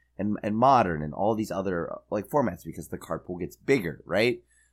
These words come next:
The format gets deeper and, uh, n-, not a solved format. But with maybe more cards, assuming that there just isn't, like, a, a one deck format,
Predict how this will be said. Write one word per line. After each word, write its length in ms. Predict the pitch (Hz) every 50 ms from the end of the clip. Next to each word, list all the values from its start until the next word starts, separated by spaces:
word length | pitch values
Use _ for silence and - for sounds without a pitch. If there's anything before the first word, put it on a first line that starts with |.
| _ -
The 120 | 120 113
format 480 | - - 131 135 139 131 120 101 - 92
gets 220 | 104 98 - -
deeper 400 | 90 107 113 110 98 - 90 80
and, 240 | 82 80 80 76 - -
uh, 160 | 80 82 80
n-, 180 | 76 92 90 - -
not 260 | 98 101 101 101 92
a 100 | 85 78
solved 640 | - - - - - 98 92 92 90 90 87 87 -
format. 540 | - - - 87 85 80 76 69 67 - - _ _ _ _ _ _ _ _ -
But 320 | 180 180 131 - - _ _ _ _ _ _ _ _ _ -
with 320 | 127 120 127 143 131 110
maybe 400 | 110 113 123 143 147 139 143 135
more 300 | 123 113 110 117 113 101
cards, 420 | - - - 147 139 127 117 98 90
assuming 380 | 87 - - 120 113 113 107
that 140 | 98 90 -
there 100 | 95 90
just 240 | 82 90 85 - -
isn't, 240 | 101 95 95 98 73
like, 220 | 78 82 76 -
a, 20 |
a 600 | - 85 78 - - 87 87 80 80 78 76 76 - - -
one 500 | 90 95 92 101 98 107 107 104 98 87
deck 280 | 80 92 85 - - -
format, 520 | - 113 120 117 98 85 80 85 87 -